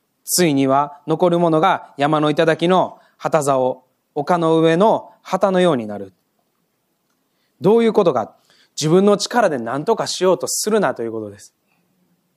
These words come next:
「立ち返って落ち着いていれば、あなた方は救われ、静かにして信頼すれば、あなた方は力を得る」と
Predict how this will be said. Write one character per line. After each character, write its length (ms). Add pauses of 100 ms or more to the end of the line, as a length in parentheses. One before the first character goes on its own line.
(1200)
「立 160
ち 60
返 220
っ 120
て 480 (220)
落 120
ち 300
着 20
い 40
て 180
い 20
れ 120
ば、 260 (460)
あ 100
な 80
た 80
方 220
は 80
救 200
わ 140
れ、 80
静 300
か 100
に 140
し 80
て 80
信 260
頼 160
す 160
れ 80
ば、 320
あ 80
な 100
た 100
方 220
は 300 (340)
力 380
を 60
得 160
る」 100
と 300